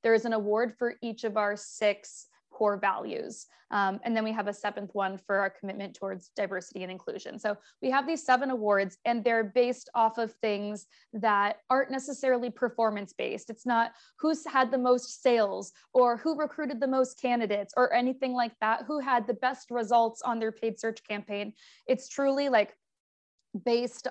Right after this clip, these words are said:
on these values that we share as a company. So integrity, collaboration, transparency, fun, driven, dynamic. Um, people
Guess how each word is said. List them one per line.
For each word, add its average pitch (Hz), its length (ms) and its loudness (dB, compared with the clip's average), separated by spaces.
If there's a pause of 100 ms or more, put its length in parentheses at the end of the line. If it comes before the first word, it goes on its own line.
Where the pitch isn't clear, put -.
on 220 400 2 (120)
these 214 160 -2 (140)
values 202 320 0 (100)
that 202 140 6
we 208 100 2
share 190 340 0
as 190 80 -4
a 202 40 -4 (120)
company. 202 380 -6
So 202 320 2 (320)
integrity, 226 460 6 (140)
collaboration, 220 720 2
transparency, 208 720 -2 (160)
fun, 202 340 2
driven, 202 440 2 (460)
dynamic. 202 600 4 (440)
Um, 208 220 4
people 277 320 2